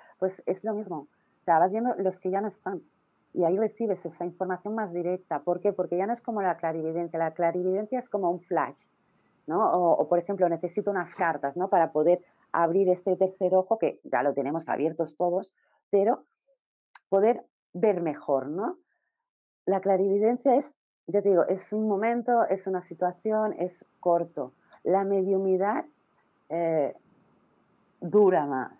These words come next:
porque yo me he encontrado, ah, espíritus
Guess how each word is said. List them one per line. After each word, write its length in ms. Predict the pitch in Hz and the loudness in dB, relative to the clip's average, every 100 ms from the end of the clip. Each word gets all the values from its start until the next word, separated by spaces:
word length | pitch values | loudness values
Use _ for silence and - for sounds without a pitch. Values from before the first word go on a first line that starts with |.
| _ - | _ -2
porque 580 | 190 190 - 170 - _ _ _ _ _ | -2 0 -2 -2 -2 _ _ _ _ _
yo 320 | 180 165 190 | -8 -2 -2
me 80 | 233 | -2
he 40 | 233 | -2
encontrado, 800 | 185 160 156 139 135 135 - - _ _ _ | -2 -2 0 0 0 -2 -8 -16 _ _ _
ah, 400 | - 151 147 143 143 | -2 0 2 0 0
espíritus 720 | 165 - 247 254 247 254 | -4 -4 -2 -2 -2 -4